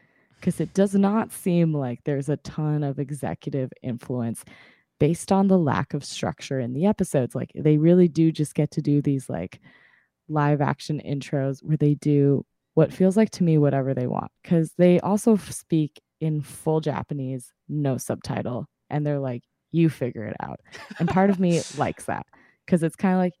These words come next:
Speaker 1: "Yeah, you follow this band, like, get on board."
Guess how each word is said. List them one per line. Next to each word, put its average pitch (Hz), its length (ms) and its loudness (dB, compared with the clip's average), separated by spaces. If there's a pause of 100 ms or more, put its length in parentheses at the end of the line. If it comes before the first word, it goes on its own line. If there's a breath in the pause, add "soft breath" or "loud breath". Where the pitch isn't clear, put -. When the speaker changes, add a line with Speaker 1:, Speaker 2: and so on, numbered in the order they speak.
(160)
Speaker 1:
"Yeah, 220 320 2
you 180 160 2
follow 208 300 2
this 131 220 0
band, 135 420 -2 (680 soft breath)
like, 135 280 0 (100)
get 147 180 -2
on 202 200 6
board." 233 380 2